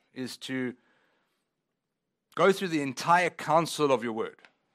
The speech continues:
not just some parts that we like, some parts that make us feel comfortable, but every part. Some of the parts are gonna challenge us, Lord, we know that. Some of the parts are gonna make us feel uncomfortable at times.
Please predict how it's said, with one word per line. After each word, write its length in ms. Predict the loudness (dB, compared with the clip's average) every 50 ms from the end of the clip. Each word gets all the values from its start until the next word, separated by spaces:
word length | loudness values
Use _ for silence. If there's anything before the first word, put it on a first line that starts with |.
| _ _ _
not 460 | 0 2 2 2 0 -2 -12 -14 -14 _
just 240 | -10 -10 -10 -10 -6
some 220 | -2 -2 -2 -2
parts 340 | 0 2 4 4 4 2 0
that 120 | -12 -10
we 100 | -10 -6
like, 420 | 0 4 4 4 4 4 -2 -10 -20
some 240 | -12 -8 -8 -8 -4
parts 260 | -2 -2 -2 -2 -4
that 120 | -8 -8 -8
make 200 | -8 -8 -8 -10
us 100 | -14 -10
feel 160 | -8 -8 -8
comfortable, 600 | -4 -4 -4 -4 -4 -8 -4 -2 -2 -2 -2 -6 _ _ _ _ _ _ _ _ _
but 100 | -2 2
every 220 | 2 2 2 2 -2
part. 260 | -2 -8 -12 -10 -8
Some 140 | -6 -4 -2
of 60 | -2
the 60 | -4
parts 280 | 0 2 2 2 2 0
are 40 | -6
gonna 160 | -6 -6 -4
challenge 360 | 0 0 2 2 2 0 -4
us, 180 | -10 -12 -10 -10
Lord, 120 | -8 -6
we 100 | -4 -2
know 200 | 2 2 2 2
that. 280 | 0 -4 -10 _ -20 -20 _ _ _ -20 -20 -20 -20 _ _
Some 180 | -4 -2 -2 -2
of 40 | -2
the 60 | -2
parts 300 | 0 2 2 2 0 -4
are 40 | -6
gonna 120 | -4 -2
make 240 | 0 -2 -2 -2 -4
us 100 | -6 -6
feel 220 | -4 -4 0 0
uncomfortable 560 | 0 0 0 -2 -4 -4 -4 -6 -10 -10 -8
at 100 | -10 -8
times. 440 | -10 -12 -12 -12 -14 _ -20 -20 -20